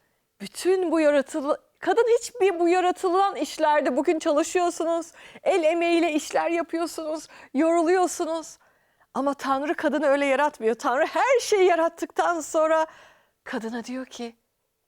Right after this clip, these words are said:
"İşte yürü. Cennet bahçesine gir. Her şey yaratılmış.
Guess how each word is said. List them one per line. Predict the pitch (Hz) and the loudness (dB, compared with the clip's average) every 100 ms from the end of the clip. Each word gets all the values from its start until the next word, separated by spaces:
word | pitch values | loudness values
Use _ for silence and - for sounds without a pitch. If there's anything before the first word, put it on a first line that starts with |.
| _ _ _ | _ _ _
"İşte | 196 - - | -12 -10 -10
yürü. | 180 202 180 165 _ _ _ _ _ _ _ _ _ _ _ _ _ - | -8 -6 -6 -12 _ _ _ _ _ _ _ _ _ _ _ _ _ -2
Cennet | 269 285 381 392 | 0 2 0 0
bahçesine | 320 285 - 294 302 302 285 | -2 -2 -4 -4 -2 -2 0
gir. | 214 | 0
Her | 262 392 466 | 0 0 0
şey | - 403 | 0 2
yaratılmış. | 359 339 339 339 302 302 285 - | 4 2 2 0 0 -2 -2 -8